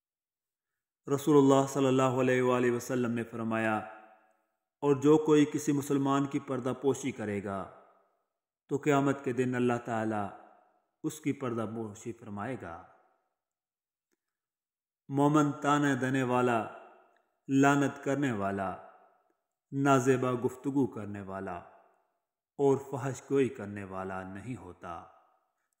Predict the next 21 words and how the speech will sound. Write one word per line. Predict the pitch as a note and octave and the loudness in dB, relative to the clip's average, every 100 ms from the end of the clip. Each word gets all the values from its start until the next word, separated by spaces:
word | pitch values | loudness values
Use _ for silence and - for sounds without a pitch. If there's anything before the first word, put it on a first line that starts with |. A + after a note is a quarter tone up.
| - | -4
फरमान | C#3 B2+ B2 A#2+ | -2 0 -2 -2
रसूल | G#2+ G2+ B2+ A#2 | -6 -6 -4 -4
सल्लल्लाहु | A2 A2 G2 G#2 A2 G2 | -6 -10 -8 -8 -8 -10
अलैहि | G2 F#2+ F#2+ G2 F#2 F#2 | -12 -12 -12 -12 -12 -12
वसल्लम। | F#2+ - G2+ F2 F#2+ F#2 _ _ _ _ _ _ _ _ _ _ _ _ _ _ _ _ _ _ _ | -14 -18 -16 -16 -18 -20 _ _ _ _ _ _ _ _ _ _ _ _ _ _ _ _ _ _ _
रसूलुल्लाह | C#3 C#3+ E3 D#3 C#3 C#3 C#3 | -2 2 4 6 8 6 6
सल्लल्लाहु | C#3 C#3 C3+ C3+ C3+ | 2 2 4 2 2
अलैहि | C3 B2+ B2+ B2+ B2 | 0 2 2 0 -2
वसल्लम | B2 C3 B2+ A#2+ | -4 -6 -4 -4
ने | A#2 | -4
इरशाद | A2+ A#2+ A2 | -6 -8 -12
फरमाया, | - G#2+ G2+ G2+ G2+ F#2 - _ _ _ _ _ _ _ _ _ - | -12 -12 -8 -6 -8 -10 -16 _ _ _ _ _ _ _ _ _ -6
"अपने | C#3+ D#3+ D#3 D3+ | -4 2 0 2
ऊपर | D3+ D#3 D3 B2 | 0 2 0 2
होने | C#3 D#3+ | 2 4
वाली | C#3+ C3 B2+ | 4 4 2
नेमतों | B2+ C3+ C3+ C3 | 0 -2 -2 -4
को | - A#2+ | 0 -2
बयान | A#2 A#2 B2+ A#2+ | 0 -2 -2 -6
करना | B2 A#2 C#3+ F#2+ | -8 -6 -6 -8
भी | F2+ | -10